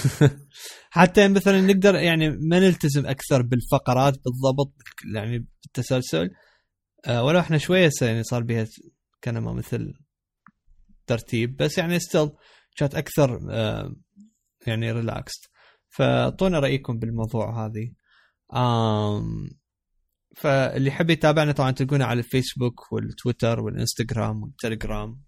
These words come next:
وعلى البودكاست احنا موجودين على ابل بودكاست وعلى ال-، آم، التطبيق انكر.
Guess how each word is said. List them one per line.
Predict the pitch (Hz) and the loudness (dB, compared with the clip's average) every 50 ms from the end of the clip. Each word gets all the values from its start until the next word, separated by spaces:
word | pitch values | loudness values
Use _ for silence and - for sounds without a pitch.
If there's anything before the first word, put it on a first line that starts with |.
| _ _ | _ _
وعلى | 110 120 117 117 113 107 104 - 113 117 117 | -12 -12 -10 -10 -10 -12 -14 -10 -10 -10 -8
البودكاست | - - 139 135 135 - 131 - - - | -2 0 0 0 0 0 -2 -2 -2 -4
احنا | 127 - 113 | -8 -6 -6
موجودين | 110 110 113 123 117 120 113 113 110 - - | -6 -6 -8 -10 -10 -10 -8 -8 -10 -10 -10
على | - 110 - | -12 -10 -8
ابل | - 117 113 - 117 - _ | -6 -8 -8 -8 -12 -10 _
بودكاست | 131 127 131 - - - 127 127 131 - - - - - - - _ _ _ - - - - - | -6 -6 -6 -6 -4 -4 -2 -2 -2 -4 -8 -12 -18 -20 -20 -20 _ _ _ -20 -20 -14 -6 -2
وعلى | 120 113 110 - 104 113 117 110 107 107 | -2 0 0 0 0 0 0 0 0 0
ال-، | 113 113 - - - _ _ - | -2 -4 -6 -8 -10 _ _ -6
آم، | 117 113 107 101 98 101 107 104 - 104 101 92 - - _ _ _ _ _ _ _ _ _ _ _ _ _ _ _ _ _ _ _ _ _ _ _ - - - - | -4 -4 -2 -2 -4 -4 -4 -6 -6 -8 -8 -10 -14 -18 _ _ _ _ _ _ _ _ _ _ _ _ _ _ _ _ _ _ _ _ _ _ _ -18 -18 -14 -10
التطبيق | 127 117 110 104 101 101 104 104 104 - - - - - 127 123 123 127 117 - - | -6 -4 -4 -2 -2 -4 -4 -6 -6 -8 -10 -12 -8 -6 -6 -6 -4 -4 -4 -4 -2
انكر. | 117 127 127 - 123 120 127 - | -2 -2 -2 -2 -4 -6 -6 -8